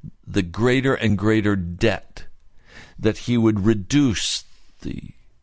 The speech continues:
control of government over God's people, that he would give religious liberty in the land and no longer threaten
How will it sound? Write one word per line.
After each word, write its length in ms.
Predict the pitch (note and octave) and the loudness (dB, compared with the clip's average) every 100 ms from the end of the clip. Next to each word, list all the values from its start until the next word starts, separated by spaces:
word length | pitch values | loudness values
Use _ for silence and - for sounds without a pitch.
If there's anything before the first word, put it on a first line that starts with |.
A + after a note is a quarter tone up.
| - _ - | -20 _ -18
control 680 | - A#2 A2+ - D#3+ C#3 A2+ | -4 -2 0 -2 2 2 2
of 180 | G#2 F#2 | 0 0
government 560 | C#3+ C3+ A2 F#2 D#2+ D#2 - | 0 2 2 2 2 -2 -2
over 260 | G#2 G2+ G#2 | -2 2 0
God's 400 | G#2+ A2 F2+ - | 2 0 0 -4
people, 600 | - C3+ A#2+ E2 C2+ - - - - - - _ | 0 0 2 0 -2 -4 -14 -20 -20 -20 -20 _
that 180 | - A2 | -2 -2
he 160 | - A#2+ | 2 2
would 300 | A2 G2+ - - A2+ | 4 2 -2 -10 -4
give 300 | A2 D#3+ G#2+ | 2 0 2
religious 580 | A#2 A#2 C#3+ A#2 B2 - | 0 2 2 2 0 0
liberty 520 | B2+ C#3+ B2+ A2+ G2+ | 2 2 4 2 2
in 240 | - A2+ A2+ | 2 2 4
the 100 | G#2 | 4
land 540 | A2+ A#2+ G2 E2+ E2 | 2 2 2 0 -2
and 180 | G#2 G#2 | -2 2
no 100 | B2 | 2
longer 380 | B2+ A#2+ A#2 A2 | 2 0 0 0
threaten 960 | - - - B2+ C#3 - D#2+ D2 C2+ | -2 -6 -2 0 0 -2 -6 -6 -8